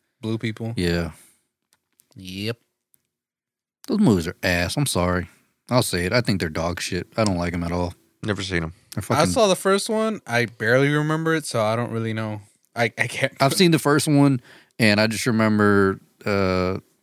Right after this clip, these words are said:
Speaker 2: it was, I thought, they're like, "Oh, cinematically, it's amazing." I thought it looked fucking terrible. It, it looked like, uh, uh, Iron Man three, Iron Man two graphics,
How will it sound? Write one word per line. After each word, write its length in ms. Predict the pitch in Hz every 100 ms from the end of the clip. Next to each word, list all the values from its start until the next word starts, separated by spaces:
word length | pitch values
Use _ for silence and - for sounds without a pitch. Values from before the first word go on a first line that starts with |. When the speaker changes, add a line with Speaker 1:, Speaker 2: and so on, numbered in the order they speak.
| _ _ _ _ _ _ _ _ _
Speaker 2:
it 140 | - 110
was, 140 | 95 90 123
I 200 | 117 117
thought, 220 | 120 127 135
they're 240 | 135 120
like, 180 | 110 101 - - -
"Oh, 80 | 123
cinematically, 800 | - 135 120 113 117 107 -
it's 120 | 95 -
amazing." 400 | 92 95 92 117
I 80 |
thought 160 | 120 117
it 40 | 107
looked 160 | 95
fucking 360 | - 95 85 78 _ _ -
terrible. 480 | - 98 87 78 - _ - - _ _ _ _ _ _ -
It, 200 | 113 123
it 140 | 110
looked 220 | 110 107
like, 380 | 110 101 95 - 95
uh, 40 |
uh, 640 | 98 92 90 95 92 90 92
Iron 260 | 104 98 98
Man 200 | 101 87
three, 380 | 87 92 90
Iron 220 | 98 98 95
Man 180 | 92
two 160 | 90 98
graphics, 500 | - 95 87 90 -